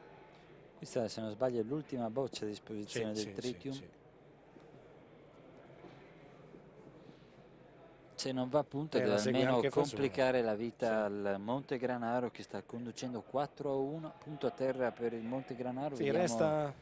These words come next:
Speaker 2: resta uno, ma insomma l'ha messa davanti.
Speaker 1: Sì, dai, dai.
Speaker 2: È
Speaker 1: Vabbè.
Speaker 2: perpendicolare al pallino, insomma non è, è un discreto
Speaker 1: Complica un po',
Speaker 2: guardiano,
Speaker 1: dai,
Speaker 2: sì.
Speaker 1: complica un po' la vita al Montegranaro. Ha
Speaker 2: Infatti
Speaker 1: un
Speaker 2: Rosati
Speaker 1: punto a
Speaker 2: viene a
Speaker 1: terra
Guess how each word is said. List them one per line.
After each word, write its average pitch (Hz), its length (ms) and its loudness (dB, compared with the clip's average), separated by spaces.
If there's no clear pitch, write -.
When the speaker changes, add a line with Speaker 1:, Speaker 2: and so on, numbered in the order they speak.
Speaker 2:
resta 170 360 0
uno, 180 120 4
ma 175 60 4
insomma 175 240 2
l'ha 160 100 2
messa 185 380 0
davanti. 165 420 4
Speaker 1:
Sì, 131 140 2
dai, 113 320 2
dai. 98 320 -2
Speaker 2:
È 123 80 -6
Speaker 1:
Vabbè. 120 140 -4
Speaker 2:
perpendicolare 165 600 4
al 156 80 4
pallino, 147 380 2
insomma 139 240 0
non 151 160 2
è, 127 440 -2
è 135 80 -12
un 147 360 -2
discreto 160 280 4
Speaker 1:
Complica - 0 -
un 143 240 4
po', 139 80 2
Speaker 2:
guardiano, 110 180 6
Speaker 1:
dai, 101 160 2
Speaker 2:
sì. 107 120 -4
Speaker 1:
complica 127 380 -2
un 110 120 -6
po' 98 640 0
la 92 120 -6
vita 110 400 -2
al 101 300 -2
Montegranaro. 123 920 0
Ha 98 80 -10
Speaker 2:
Infatti 110 260 0
Speaker 1:
un 107 60 0
Speaker 2:
Rosati 113 240 -2
Speaker 1:
punto 147 420 2
a 127 60 2
Speaker 2:
viene 120 200 -2
a - 40 4
Speaker 1:
terra 139 100 4